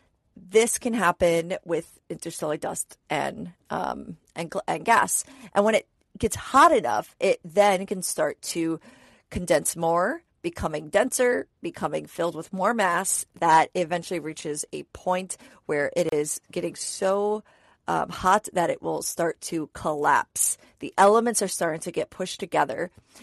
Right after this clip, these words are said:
It's starting to draw in more gas because of it's now starting to have a gravitational effect on things around it. It's starting to have a stronger gravitational pull.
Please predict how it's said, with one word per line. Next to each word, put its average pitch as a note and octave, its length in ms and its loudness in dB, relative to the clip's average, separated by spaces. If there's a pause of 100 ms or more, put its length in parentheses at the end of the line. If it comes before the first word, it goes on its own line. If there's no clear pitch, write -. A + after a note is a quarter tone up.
(100)
It's F3 160 -6
starting E3+ 280 0
to E3+ 100 -8
draw F3 600 6
in A3 340 2
more E3 260 -2
gas F3 560 2
because E3 760 -2
of D3+ 520 -4
it's - 260 -8
now D3+ 260 -2 (120)
starting B2+ 320 -8
to - 100 -8
have - 200 -4
a - 80 -12
gravitational D#3 880 -2
effect - 480 -4
on D3+ 180 -2
things - 300 -12
around F#3 480 -2
it. - 200 -6 (560)
It's - 140 -10
starting D#3+ 360 -2
to D#3 380 -4
have D#3 240 -2
a D#3+ 100 -6
stronger D#3 680 -2
gravitational - 640 -6
pull. E3+ 400 0